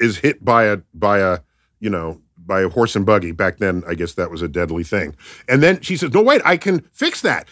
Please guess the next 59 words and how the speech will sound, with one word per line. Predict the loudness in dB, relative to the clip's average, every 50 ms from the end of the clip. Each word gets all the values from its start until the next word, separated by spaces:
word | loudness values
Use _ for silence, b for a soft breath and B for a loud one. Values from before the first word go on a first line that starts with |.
| b
He | -6 -4
goes | -2 -2 0
back | 2 4 4 4 4 2
in | 0 0
time | 0 2 2 4 4 4 2 0 b b b b b -4
and, | -2 -2
like, | -2 -2 -2
prevents | -2 0 2 4 2 4 2
her | 2 0
from | 0 -2 -2
crossing | 0 0 -2 0 0 -2 -2
the | -2
street, | -2 -4 -2 0 2 2 2 0 B B B B B B _
leaves | 0 2 2 4 4 4
her, | 4
and | 4 4
then | 0
she | 0 2
gets | 0 0 0 0
mugged | 2 4 6 6 6 6 4 2 2 -2 -6 -4
and | -2 -2 0 2
dies | 2 2 2 2 2 0 -2
from | -4 -2 -2
a | 0
mugging. | 2 2 2 2 2 0 -4 -6 -10 B B B B B B -2
And | 0 2
then | 4 2 2
she, | 0 -2 -2 -2 -2 -2 b b b b
he | -4 -4 -4 -4
try, | -8 -6 -4 -4 -2 -2
he | -4 -4
prevents | -6 -8 _ -4 -2 0 2 2 0 0 0
the | -2 0
mugging | 2 2 2 2 2 2 0 -2 B B B
in | B -2
a | -2 -2
third | 0 0 2 2 2 2 0
time, | -2 -2 0 2 2 0 0 B B B
and | -6
then | -6 -4
she | -4 -2
dies | 0 2 4 4 4 2
some | 2 0 2
other | 2 2 2
way. | 0 0 0
And | 0 -2
he | -2
figures | -2 -2 -2 -2 0 0 0 2 2
out | 2 2 2 2 0 -2 -4 _ _ _ _
that | -2 -2 -2
her | 0 -2 -4
death | -4 0 0 2 2 2 2 0 -2 -6 -10 -18 _ _ _ _ _ _ _ -2
was | 0 0 0 0
something | -2 -4 -4 -2 -2 -2 -2 -2
inherent | -4 -2 0 2 4 4 4 4 2
in | 0 0
the | 0 0
timeline, | -2 -2 0 0 2 2 0 0 -2 -6
and | -8